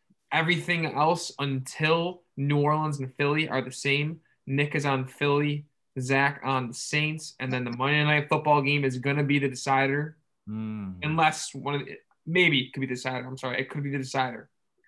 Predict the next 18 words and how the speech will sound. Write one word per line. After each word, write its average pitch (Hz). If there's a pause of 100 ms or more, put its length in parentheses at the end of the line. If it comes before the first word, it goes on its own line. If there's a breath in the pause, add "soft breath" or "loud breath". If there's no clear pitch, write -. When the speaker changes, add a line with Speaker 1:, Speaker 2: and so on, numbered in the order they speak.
(280)
Speaker 1:
Nicky 160
on 139
Cleveland, 156 (540)
Mister 135
Zach 143
LaChance 131 (1000)
on 131
Lamar 127
and 120
the 117
Baltimore 123
Ravens. - (1080)
So 202
we 139
don't 196
even 185
have 185
to 147